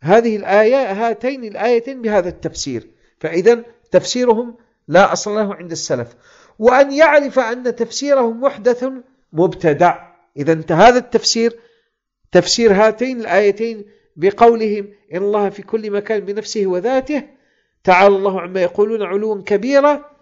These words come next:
هذا التفسير كما قال هنا ساقط، فالاختلاف في ذلك ساقط، وأسعد الناس به من ساعده الظاهر.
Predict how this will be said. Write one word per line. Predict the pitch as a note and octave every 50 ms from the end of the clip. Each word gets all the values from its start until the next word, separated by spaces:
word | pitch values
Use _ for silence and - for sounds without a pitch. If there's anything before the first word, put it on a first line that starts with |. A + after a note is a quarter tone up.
| _ _ _ _ _
هذا | - C#3 D#3 E3+ D#3+ E3+
التفسير | E3 E3 - F3 D#3+ - - A#3 A3+ A3+
كما | - G3+ F#3+ F3+
قال | F3+ - - G#3+ G3+ G#3
هنا | F#3 F3 G#3 G#3 A#3+ B3+ B3+ B3+ _ _ _ _ _
ساقط، | - - - A#3 A3 G#3+ G#3 G3+ - F#3 D#3+ - - G3+ G3+ D3 A#2 - - _ _ _ _
فالاختلاف | - D#3 D3+ G3 F#3+ - - - F3+ F#3 G3+ G3+ G3+ G3+
في | - - F3+ E3
ذلك | E3 F#3+ G3+ G3 G3 - G3
ساقط، | E3 - G3+ G3+ G#3 G#3 G#3 G3+ F#3+ F#3 - A#3 A3 E3+ - - - _ _ _ _ -
وأسعد | D3 D#3 G3 G#3+ - - G3+ G3 G3+ - F#3+
الناس | F#3+ F3+ G3 A#3 A3+ G3+ - G#3
به | F#3+ A#3 A#3+ A3+
من | A3+ G3 F3+
ساعده | E3+ - - A#3+ A#3 G3+ G#3+ G3+ G#3+ G#3 G3+
الظاهر. | G#3+ C#3 B2+ C#3 C3+ C3 B2 A#2+ B2+ A#2